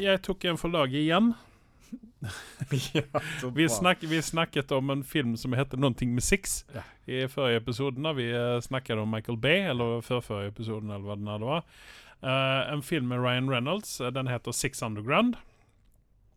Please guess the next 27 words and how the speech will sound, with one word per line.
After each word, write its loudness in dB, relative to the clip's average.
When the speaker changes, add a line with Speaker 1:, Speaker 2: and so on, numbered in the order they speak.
Speaker 1:
Jeg 4
har 0
sett -2
den -4
igjen. 4
Jeg -2
så -2
den -4
når -4
den -4
kom 0
ut -4
på -8
Netflix, -6
og, -2
eh, 0
det -4
er -2
Michael -4
Bay -2
som -4
har -4
regissert -4
den -6
og -4
produsert -4
den. -2